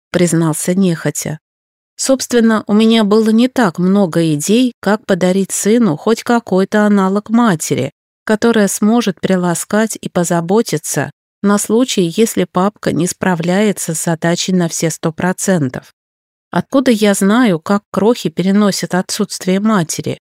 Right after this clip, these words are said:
Пока ни одна не нравится. Я потому взялся открывать нормальные ясли.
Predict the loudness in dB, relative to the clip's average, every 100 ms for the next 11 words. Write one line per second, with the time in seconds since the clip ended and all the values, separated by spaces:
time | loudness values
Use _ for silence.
0 | _ _ _ _ _ _ _ -4 -2 2
1 | 4 4 4 4 4 4 4 2 2 2
2 | 0 -2 -4 -6 -8 -8 _ _ _ _
3 | -6 0 0 0 -2 0 2 4 2 2
4 | 0 0 0 -2 -2 -4 -2 0 -2 -4
5 | -2 0 4 4 4 2 2 2 2 0
6 | -2 -6 -6